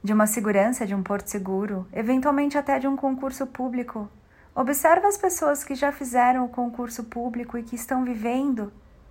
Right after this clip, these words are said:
assim, se elas estão radiantes, super felizes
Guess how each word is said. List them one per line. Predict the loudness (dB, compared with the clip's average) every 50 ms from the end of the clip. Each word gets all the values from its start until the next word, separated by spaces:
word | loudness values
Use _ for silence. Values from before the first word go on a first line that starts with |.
| -20 -20 _ _ -20 -12 -2 2
assim, | 2 2 2 2 -2 -2 -2 -2 -2 -2 -4 -6 -14 -20 -20 -20 -20 -6
se | 2 6
elas | 8 8 8 8 6 4
estão | 0 -2 0 4 6 8 8 6 4
radiantes, | 4 4 6 6 6 6 4 0 0 4 6 8 8 8 8 6 2 0 -4 -6 -6
super | -4 -2 -2 0 4 4 4
felizes | 4 4 2 4 4 4 2 0 0 0 -2 -2 -2 -4 -4 -4 -4 -4 -6 -8 -10